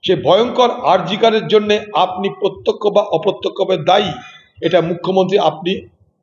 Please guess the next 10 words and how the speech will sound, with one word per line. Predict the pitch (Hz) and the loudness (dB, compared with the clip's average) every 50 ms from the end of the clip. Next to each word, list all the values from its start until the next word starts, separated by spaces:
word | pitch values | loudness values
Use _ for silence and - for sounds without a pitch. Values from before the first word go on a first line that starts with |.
| _ _ _ _ _ _ _ - | _ _ _ _ _ _ _ -2
অস্বীকার | 165 156 - - 180 165 165 160 | -2 0 0 0 0 2 2 2
করতে | 160 156 160 180 156 156 | 0 -2 -4 -4 -6 -4
পারেন | 151 131 131 131 131 - | -6 -6 -6 -6 -8 -12
না। | 117 113 - _ _ _ _ _ - - - - - - | -14 -16 -18 _ _ _ _ _ -20 -20 -20 -10 -2 2
তাই | 190 196 233 262 254 - - - 147 | 4 4 4 4 0 -4 -8 -8 -2
নৈতিকতা | 156 190 208 - - - - - - - 214 | 0 2 2 2 2 0 2 2 4 4 2
বলছি, | 165 147 135 123 - - - - - - _ _ - - _ _ _ - - _ _ _ _ - | 2 0 -4 -6 -8 -12 -14 -16 -20 -20 _ _ -20 -20 _ _ _ -20 -20 _ _ _ _ -6
উচিত | 202 196 - 294 277 294 - | -4 0 2 2 2 2 2
ছিল | - 247 233 226 190 - | 2 4 4 4 4 2
আপনার | 180 202 - - 208 214 185 | 0 0 0 0 2 2 2